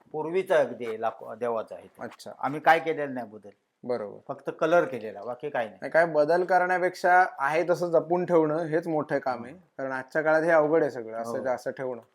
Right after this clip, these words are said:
Speaker 2: इथे आपण हा कोनाडा बघितला तरी त्याचं डिझाईन वेगळं आहे.
Speaker 1: होय.
Speaker 2: थोडंसं कोनाडा म्हणायचं की काय म्हणता येईल
Speaker 1: कोनाडा.
Speaker 2: त्याला नक्की?
Speaker 1: कोनाडा.
Speaker 2: कारण अशी पूर्ण गॅप आहे.
Speaker 1: हा, कोनाडा.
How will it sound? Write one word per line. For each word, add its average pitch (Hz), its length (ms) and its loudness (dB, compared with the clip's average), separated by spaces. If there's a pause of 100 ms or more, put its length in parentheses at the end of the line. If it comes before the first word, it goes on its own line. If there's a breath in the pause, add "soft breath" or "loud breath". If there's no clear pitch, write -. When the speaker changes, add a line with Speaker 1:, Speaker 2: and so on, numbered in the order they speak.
(480)
Speaker 2:
इथे 135 160 -8
आपण 151 200 0
हा 160 60 -2
कोनाडा 160 400 2
बघितला 160 360 0
तरी 165 220 -2
त्याचं 160 340 -2
डिझाईन 156 340 0
वेगळं 143 320 0
आहे. 107 80 -8
Speaker 1:
होय. 120 540 -10 (480)
Speaker 2:
थोडंसं 127 320 -4
कोनाडा 165 460 0
म्हणायचं 185 340 2
की 180 100 -8
काय 175 160 4
म्हणता 143 240 0
येईल 156 80 4
Speaker 1:
कोनाडा. 139 220 4
Speaker 2:
त्याला 113 160 -10
नक्की? 117 240 -16 (460)
Speaker 1:
कोनाडा. 135 220 0
Speaker 2:
कारण 147 100 -2
अशी 147 160 -10
पूर्ण 156 280 -2
गॅप 165 400 4
आहे. 143 120 -2
Speaker 1:
हा, 131 320 -6
कोनाडा. 127 420 -6